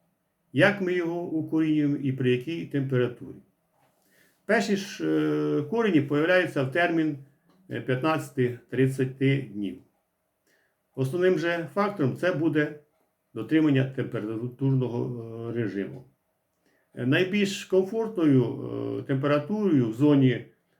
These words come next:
укорінення, е, корінців, е, це є температура двадцять п'ять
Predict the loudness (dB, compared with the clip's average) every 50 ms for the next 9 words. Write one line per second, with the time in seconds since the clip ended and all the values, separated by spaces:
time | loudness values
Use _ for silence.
0 | _ _ _ -6 -6 -2 -2 0 2 2 2 2 4 4 2 2 2 -2 -4 -6
1 | -10 -10 -10 -8 -4 -2 0 0 0 0 -2 -4 -4 -4 -4 -4 -4 -8 -12 -12
2 | -14 -14 -14 -14 -14 -14 -14 -14 -14 -12 -6 -2 0 2 4 4 4 4 2 -2
3 | -4 -4 -4 -6 -4 -2 -2 0 0 -2 -2 -4 -4 -4 -4 -4 -4 -6 -8 -8
4 | -8 -8 -6 -4 -4 -4 -4 -8 -14